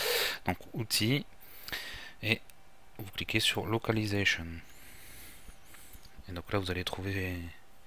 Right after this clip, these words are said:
l'onglet de, de, de gestion de, de ce plugin qui va répertorier, euh, donc tous les thèmes et toutes les extensions, euh, euh, qui, qui, qui seraient, qui sont sur votre, euh,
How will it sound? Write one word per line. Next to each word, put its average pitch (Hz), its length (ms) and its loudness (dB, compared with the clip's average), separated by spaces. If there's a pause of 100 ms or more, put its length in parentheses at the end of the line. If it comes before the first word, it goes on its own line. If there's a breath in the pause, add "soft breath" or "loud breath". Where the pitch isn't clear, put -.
(440 loud breath)
l'onglet 107 440 8
de, 92 400 6
de, 92 440 4
de 101 120 4
gestion 110 540 6
de, 98 300 2
de 92 100 0
ce - 160 4
plugin 120 560 2 (540 loud breath)
qui 107 100 10
va 98 140 12
répertorier, 113 960 8
euh, 95 440 8 (360 loud breath)
donc 92 180 -2
tous - 140 2
les 117 120 12
thèmes 117 340 8
et 101 60 4
toutes - 220 2
les 110 140 8
extensions, 110 580 6
euh, 98 840 4 (600 loud breath)
euh, 80 360 -6 (680)
qui, 82 460 -4
qui, - 200 -10
qui - 160 -4
seraient, 92 520 4 (480)
qui - 120 8
sont 131 160 10
sur - 140 4
votre, 101 320 4
euh, 90 360 2